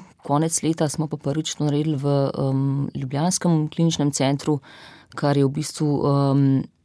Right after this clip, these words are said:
zelo dobrodošla novost za naše bolnike. Namreč, če so strdki relativno blizu srca, se z operacijo,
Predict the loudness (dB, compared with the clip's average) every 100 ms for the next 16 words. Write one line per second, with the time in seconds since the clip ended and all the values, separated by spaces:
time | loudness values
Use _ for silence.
0 | -20 -12 -2 0 4 6 6 4 0 2
1 | 4 2 2 2 2 0 0 0 0 0
2 | -2 0 2 2 -2 0 0 0 2 4
3 | 4 4 4 0 -4 -8 -20 -20 -10 0
4 | 4 6 4 4 2 2 4 4 4 0
5 | -2 0 -2 0 0 0 2 4 4 2
6 | -4 -20 -16 -4 0 0 -2 -8 -2 -2
7 | -2 0 4 6 4 2 2 4